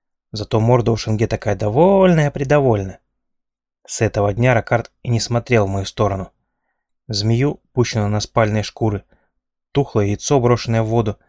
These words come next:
где он купался, и откровенное преграждение дороги он игнорировал.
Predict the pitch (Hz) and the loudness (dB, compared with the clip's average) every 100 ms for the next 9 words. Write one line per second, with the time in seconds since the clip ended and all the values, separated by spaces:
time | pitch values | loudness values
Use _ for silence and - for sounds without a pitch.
0 | _ - 110 107 - - 113 104 - - | _ -6 -2 -2 -2 2 2 2 -6 -4
1 | 117 127 131 107 110 107 110 110 110 101 | 0 2 2 0 -2 -2 -2 0 -2 0
2 | 113 139 131 - 117 113 - 113 110 113 | 2 2 -2 -8 -4 -4 -2 -2 2 2
3 | 107 98 - | 2 -2 -10